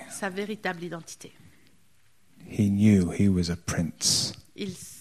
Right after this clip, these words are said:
Speaker 1: il a su là qu'il était prince.
Speaker 2: When we meet and we see the hand of God in our life,
Speaker 1: Quand on voit la main de Dieu, comment elle agit dans nos vies,
Speaker 2: and I s-, I mean the whole of our life,
Speaker 1: et j'entends toute notre vie,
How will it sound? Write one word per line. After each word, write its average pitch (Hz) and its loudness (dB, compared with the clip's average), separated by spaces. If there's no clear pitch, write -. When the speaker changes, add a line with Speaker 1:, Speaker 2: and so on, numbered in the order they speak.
Speaker 1:
il 190 -8
a 175 -6
su 208 -12
là 165 -10
qu'il - -18
était 156 -14
prince. - -14
Speaker 2:
When 113 6
we 135 10
meet 127 8
and 113 0
we 110 8
see - 8
the 117 8
hand 120 6
of 104 2
God 110 8
in 98 6
our 101 6
life, 98 2
Speaker 1:
Quand 220 -6
on 220 -6
voit 233 2
la 208 2
main 226 2
de 269 0
Dieu, 254 -2
comment 190 -8
elle 175 -4
agit 208 0
dans 294 2
nos 262 4
vies, 196 -4
Speaker 2:
and 123 4
I 135 10
s-, 127 6
I 127 8
mean 135 10
the - 6
whole 120 10
of 92 2
our 82 4
life, 76 -8
Speaker 1:
et 240 4
j'entends 254 -2
toute 370 8
notre 175 -10
vie, - -20